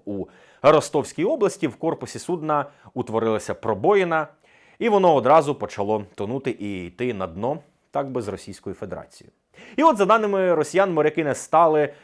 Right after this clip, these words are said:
посилати сигнал лиха, а лише запросили дозвіл, е, зайти в Ростовський порт Азов для того, щоби полагодити судно.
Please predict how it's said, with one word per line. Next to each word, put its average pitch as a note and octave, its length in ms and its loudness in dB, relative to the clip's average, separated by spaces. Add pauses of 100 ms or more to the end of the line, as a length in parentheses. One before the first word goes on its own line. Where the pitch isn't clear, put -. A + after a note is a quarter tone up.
(160)
посилати C3 460 0
сигнал A2+ 480 -2
лиха, F#3 420 0
а A2+ 120 2
лише A#2+ 460 -2
запросили G2+ 540 -6
дозвіл, G#2+ 500 -6 (360)
е, F2+ 180 -2
зайти G2 540 -6
в F2 420 -8
Ростовський F2+ 720 -8
порт F2 360 -8
Азов A#2 340 -4
для F#3 520 0
того, D3+ 340 -6
щоби B2 400 -6 (340)
полагодити A#2 580 0
судно. - 360 -16